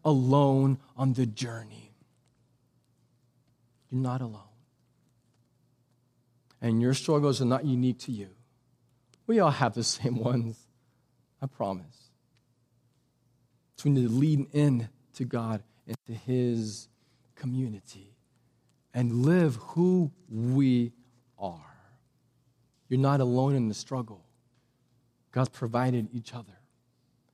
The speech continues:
So we need this. We need to help each other change, and we need to be willing to let others help us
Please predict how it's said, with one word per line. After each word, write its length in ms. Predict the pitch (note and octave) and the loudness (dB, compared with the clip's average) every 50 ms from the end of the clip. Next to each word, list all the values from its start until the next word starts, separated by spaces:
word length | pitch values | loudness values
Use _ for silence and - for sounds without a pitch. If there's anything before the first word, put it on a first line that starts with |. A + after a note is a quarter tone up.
| _ | _
So 160 | - - - | -14 -8 -6
we 120 | B2 A#2 A#2 | -4 -2 0
need 340 | B2+ C#3 D#3 D3+ C3 - - | 2 2 2 2 0 -4 -8
this. 60 | - - _ _ _ _ _ _ _ _ _ _ _ _ _ _ _ _ _ _ _ _ _ _ _ _ _ _ _ _ _ _ _ - | -20 -20 _ _ _ _ _ _ _ _ _ _ _ _ _ _ _ _ _ _ _ _ _ _ _ _ _ _ _ _ _ _ _ -2
We 120 | A#2+ A#2+ | 0 2
need 340 | A#2+ B2 B2+ C3 C3 A#2+ - - _ _ _ _ _ _ _ - | 2 4 4 4 2 0 -2 -8 _ _ _ _ _ _ _ -10
to 120 | - C#3+ B2 | -6 -6 -6
help 420 | - - - - G3+ E3+ B2+ - - - | -6 -4 -2 0 0 0 0 -2 -4 0
each 260 | E3 D#3 C#3 - - - - | 0 0 0 0 -4 -6 -2
other 400 | C#3 C#3+ B2+ B2 B2+ B2+ B2+ A2+ - _ _ _ _ | 0 0 0 2 2 0 0 -2 -4 _ _ _ _
change, 680 | - - - E3+ D#3 A#2 G2 F#2 G#2 A#2 A#2 - - _ _ _ _ - | -10 -6 -2 -2 0 -2 -2 -4 -8 -14 -16 -18 -20 _ _ _ _ -6
and 320 | A2 A2+ A#2+ C3 C#3+ D#3 C#3 | -2 0 0 2 2 2 2
we 80 | C#3 | 2
need 120 | C#3+ C#3 C3 | 2 0 0
to 120 | - C3+ | -4 -6
be 180 | A2+ A#2 B2 A2+ | -2 -2 0 0
willing 540 | G#2+ A#2+ C#3+ D#3 D#3 C#3+ C3+ B2+ B2+ A2+ - _ _ _ - | 0 2 2 2 2 2 0 0 -2 -4 -6 _ _ _ -4
to 100 | - D#3+ | -2 0
let 220 | C3 A#2+ A#2+ A#2 - - | 0 0 0 -2 0 0
others 420 | F3+ G3+ F3+ D#3 C3+ B2+ A#2+ - - _ _ _ _ | 2 4 4 4 4 4 2 0 -6 _ _ _ _
help 300 | - D#3 C#3 A#2+ - - | -4 -4 -4 -4 -4 -4
us 500 | - D#3 C#3 A#2 G2+ - - - - - | -2 0 0 0 -2 -8 -14 -16 -18 -18